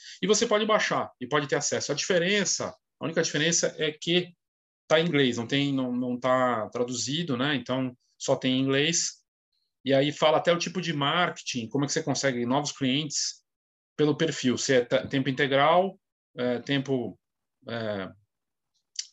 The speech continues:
tempo integral, ou se você trabalha pra alguém, coisa e tal, e aqui colocou os tipos, né, de marketing que a pessoa faz.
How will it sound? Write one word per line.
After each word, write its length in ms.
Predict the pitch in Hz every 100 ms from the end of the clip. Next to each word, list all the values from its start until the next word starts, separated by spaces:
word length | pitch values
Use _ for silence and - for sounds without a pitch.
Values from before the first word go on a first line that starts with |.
| _ _ _ -
tempo 200 | 147 151
integral, 540 | 147 147 131 165 208 165
ou 160 | 165
se 100 | 165
você 180 | 143 143
trabalha 300 | 147 135 127
pra 100 | 139
alguém, 420 | 139 127 170 151
coisa 160 | 123 123
e 40 |
tal, 200 | - 143
e 40 | 151
aqui 180 | 143
colocou 420 | 147 160 147 147 143
os 200 | 139 -
tipos, 400 | - 139 113 123
né, 100 | 135
de 140 | 120
marketing 260 | 120 120 -
que 40 |
a 20 |
pessoa 240 | 123 - 127
faz. 460 | - 90 - -